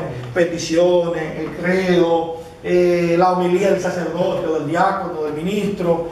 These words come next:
las lecturas, el evangelio, los, el salmo, ¿eh? La oración colecta, el embolismo de piedad y todo esto,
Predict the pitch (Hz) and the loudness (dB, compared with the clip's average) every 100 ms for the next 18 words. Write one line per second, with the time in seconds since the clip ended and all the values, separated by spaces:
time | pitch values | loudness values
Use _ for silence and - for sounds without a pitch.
0 | - - 160 185 185 170 147 - 208 214 | -10 -4 0 2 2 0 -2 -2 0 4
1 | 190 180 165 170 208 220 208 190 185 185 | 4 4 2 0 0 2 2 2 0 -2
2 | 185 - - - 180 175 - 185 175 170 | -8 -12 -20 -6 -2 -2 -2 0 0 2
3 | 196 214 208 208 208 208 - - - 190 | 2 4 2 -2 -4 -6 -10 -16 -10 -6
4 | 233 226 - - - - 196 208 196 180 | -4 -4 -8 -14 -16 -2 2 2 2 0
5 | 214 208 196 202 220 220 - 190 - - | -2 -2 2 2 2 0 0 0 -2 -4
6 | 226 220 202 202 202 240 247 - 226 220 | 0 2 2 2 4 2 0 -2 -2 0
7 | 202 196 190 165 196 185 190 214 180 - | 0 2 0 -2 0 2 2 2 0 -2
8 | 208 208 226 - - 233 - | -2 0 0 0 0 -2 -4